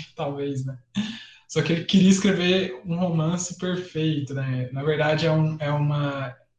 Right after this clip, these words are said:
é um drama em forma de poesia, né? Então, um teatro usando poesia. E aí, ele pede esse um ano, né? Pra ele se glorificar enquanto pessoa, pra ele se justificar que a vida dele realmente valeu a pena,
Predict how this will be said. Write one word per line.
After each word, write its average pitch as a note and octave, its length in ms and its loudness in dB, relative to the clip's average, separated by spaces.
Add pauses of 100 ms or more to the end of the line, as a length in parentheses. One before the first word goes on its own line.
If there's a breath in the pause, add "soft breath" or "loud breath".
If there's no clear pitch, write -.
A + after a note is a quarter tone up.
é D3 80 -2
um C#3+ 300 -2
drama G3 680 6 (100)
em F3 100 2
forma E3+ 460 2
de D#3+ 100 0
poesia, C#3+ 600 2
né? B2+ 220 2 (400 soft breath)
Então, D3 380 -6 (100)
um D3 100 -4
teatro D#3 400 0
usando D#3+ 240 0
poesia. C#3 440 -2 (1600 loud breath)
E E3+ 160 4
aí, F3 640 2 (100)
ele F3+ 220 0
pede F#3 260 4
esse F#3 260 0
um A3 140 4
ano, E3 240 4
né? D#3 140 -2
Pra E3 160 0
ele E3+ 180 2
se A3 260 0
glorificar G3+ 760 2
enquanto E3 320 -6
pessoa, D#3+ 540 -2
pra F3 120 -4
ele E3+ 120 -6
se A3 200 2
justificar G3 880 0
que E3 80 -6
a - 40 -2
vida E3 140 -2
dele E3 160 0
realmente F#3 440 2
valeu E3+ 220 0
a D#3+ 100 0
pena, E3 520 -4